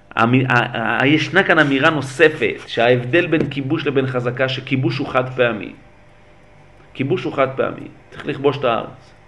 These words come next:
חזקה היא משהו מתמשך, הוא משהו רציף. דהיינו, ישוע רק צריך לכבוש את הארץ, הוא צריך לעשות פעולות של כיבוש.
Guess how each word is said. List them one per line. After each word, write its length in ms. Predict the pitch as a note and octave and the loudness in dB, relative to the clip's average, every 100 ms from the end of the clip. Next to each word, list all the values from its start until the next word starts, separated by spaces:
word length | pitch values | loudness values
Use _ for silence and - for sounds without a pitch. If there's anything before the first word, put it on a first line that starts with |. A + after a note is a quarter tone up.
| - - - - - | -20 -20 -20 -20 -14
חזקה 460 | - C3 B2 B2+ F3+ | -2 2 2 4 2
היא 240 | F3 E3 | 2 2
משהו 260 | C#3+ D3+ D3 | 0 0 -2
מתמשך, 640 | C3+ B2+ B2 - A2+ - | -4 -4 -2 0 -2 -4
הוא 100 | G#2+ | -4
משהו 240 | A#2+ B2+ B2 | -4 0 0
רציף. 600 | A#2+ - B2+ - - - - - - - - - - - - - | -2 -6 -10 -10 -18 -20 -20 -20 -20 -20 -20 -20 -20 -18 -18 -16
דהיינו, 540 | A2+ C#3+ D3+ C#3+ A2+ - - - - - - - - - - | 6 8 8 4 2 -2 -10 -18 -20 -20 -20 -20 -20 -20 -8
ישוע 400 | B2 B2+ G3 D#3 | -2 6 8 8
רק 120 | E3+ | 6
צריך 180 | F3 D#3 | 4 0
לכבוש 360 | C#3+ C3+ C#3 C3+ | 0 4 4 4
את 60 | |
הארץ, 560 | B2+ G#2 E2+ - - - | 2 2 -2 -8 -18 -20
הוא 80 | - | -10
צריך 140 | - D#3 | -6 -4
לעשות 200 | D#3+ - | -6 -4
פעולות 280 | D3+ C#3+ C#3 | 0 2 0
של 140 | C3+ | -2
כיבוש. 520 | C3 B2+ A2+ - - | -6 -6 -8 -10 -14